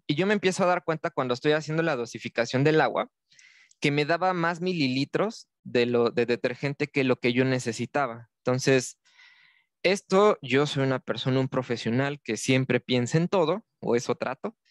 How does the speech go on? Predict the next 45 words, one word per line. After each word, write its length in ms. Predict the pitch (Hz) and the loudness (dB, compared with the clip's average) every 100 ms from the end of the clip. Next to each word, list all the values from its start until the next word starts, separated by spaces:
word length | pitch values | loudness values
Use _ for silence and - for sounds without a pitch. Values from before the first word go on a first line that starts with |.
| _ _ _ | _ _ _
y 120 | - 127 | 0 4
decía, 360 | 123 - 127 | 4 2 0
"A 40 | 113 | 2
ver, 260 | 113 - _ _ _ | -4 -8 _ _ _
si 220 | - - 139 | -8 0 0
estoy 300 | - 185 185 | 4 2 4
gastando 640 | 208 - 175 170 175 185 | 0 0 0 0 2 2
de 120 | 131 | 2
más 320 | 120 120 131 | -2 -4 -4
el 100 | 147 | -2
detergente, 600 | 123 - 110 - 104 101 | -2 -2 -10 -6 -6 0
evidentemente 640 | 143 120 123 131 127 135 147 | 2 2 2 2 0 0 -4
se 140 | 127 | -4
me 100 | 107 | -2
va 120 | 107 117 | 0 0
a 100 | 120 | -2
gastar 240 | - 117 | -2 -4
antes". 440 | 131 156 143 - _ _ - - - - _ | -4 -6 -8 -10 _ _ -20 -20 -20 -20 _
Hablé 280 | - 117 135 | -2 2 2
con 140 | 147 147 | 2 0
los 120 | 143 | 2
fabricantes, 560 | 131 147 - 170 180 | 0 0 -2 -2 -2
les 180 | 139 117 | 0 0
dije, 300 | 117 - - _ _ | 0 -2 -8 _ _
"Necesito 580 | 135 127 120 117 147 160 | 0 2 0 0 -2 0
un 80 | 165 | 0
dosificador 680 | 151 117 - - 117 123 - | 0 -4 -10 -4 -2 -2 -4
que 120 | 120 | -2
me 140 | 117 | 0
dé 220 | 131 147 131 | 2 0 -2
la 220 | 131 - | -6 -4
proporción 640 | 135 - 135 - 160 170 _ 139 | -6 -2 -2 0 -2 -2 _ -8
exacta 500 | 127 - 196 - 190 | -6 -4 -4 -4 -4
que 140 | 123 | 0
me 100 | 117 | -2
estás 240 | - 151 | 0 -2
marcando 380 | 147 135 143 143 | -2 -2 -4 -2
en 80 | 135 | -2
la 80 | 135 | -2
ficha, 320 | 165 - 143 | -4 -4 -6
no 220 | 135 143 - | 0 -2 2
que 120 | 165 | 2
me 140 | 120 | 4
dé 120 | 117 | 2
más 280 | 131 143 175 | 2 0 -4